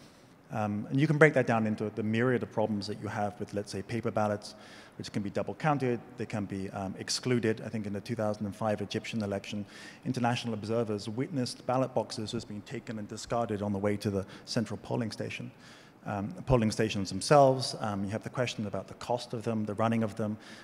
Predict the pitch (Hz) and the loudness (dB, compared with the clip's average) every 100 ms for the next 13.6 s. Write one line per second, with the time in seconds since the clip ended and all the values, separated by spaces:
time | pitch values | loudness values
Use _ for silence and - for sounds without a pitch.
0 | - 110 110 107 101 110 - 110 113 107 | -2 0 2 2 0 -4 -4 -6 -6 -12
1 | - 113 107 113 101 107 117 107 104 - | -6 -6 -4 -2 -2 -4 -6 -6 -6 -6
2 | - 113 107 101 - - - - 117 110 | 0 0 2 0 -2 -12 -18 -8 -2 -2
3 | 120 - 104 120 123 113 104 98 101 104 | -2 -4 -4 -4 0 2 2 2 0 2
4 | 107 107 104 101 101 101 101 101 123 - | 2 0 -4 0 0 0 -2 0 0 0
5 | 107 107 110 110 104 - - - - - | -6 -4 -4 -2 -6 -8 -20 -20 -16 -10
6 | 107 - 127 - 117 - 120 117 113 117 | -10 -2 0 0 -4 -4 0 0 0 -2
7 | 110 117 104 - 117 - 110 101 120 107 | -2 0 0 2 2 2 0 0 -2 -4
8 | 104 104 101 98 92 101 135 117 123 104 | -2 -4 -4 -6 -6 -6 -2 0 0 -2
9 | 104 98 - - - 110 101 95 - - | -2 -2 -8 -20 -6 -4 -4 -6 -8 -6
10 | 165 135 95 - - - - - 113 110 | -2 -2 -4 -14 -18 -20 -20 -18 -12 -10
11 | 98 98 - 110 120 120 113 110 120 - | -10 -10 -6 2 2 2 -2 -4 -6 -10
12 | 107 101 113 107 107 107 - - - 101 | -10 -4 2 2 2 0 -4 -14 -12 -10
13 | 104 110 104 104 104 | -2 2 2 2 0